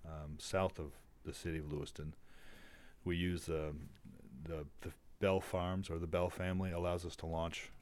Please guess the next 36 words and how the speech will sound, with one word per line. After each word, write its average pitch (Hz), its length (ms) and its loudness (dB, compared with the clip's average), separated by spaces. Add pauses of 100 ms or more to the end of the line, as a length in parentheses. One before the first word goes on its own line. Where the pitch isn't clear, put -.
from 82 280 -2
one 82 140 0
of 80 80 0
their 78 340 0 (180)
farm 80 360 -2
locations, 78 580 -4
which 78 140 -8
is 80 120 -4
real 82 140 0
nice 78 280 -4
of 73 100 -6
them. 76 220 -6 (720)
Um, 78 300 -4 (180)
but 127 160 12
we 123 100 12
got 123 200 12
on 127 180 12
'em 80 100 2
March 92 300 4
fourth. - 440 0 (100)
We 92 80 2
were 87 80 2
on 87 100 0
the 76 60 -4
water, 78 280 -4
which 85 180 -6
is 85 240 -4 (680)
more 104 420 10
than 98 140 6
a 90 60 2
month 87 320 2
earlier 85 400 2
than 78 180 -2
last 76 360 -2
year. 90 220 -2 (840)
And 98 440 6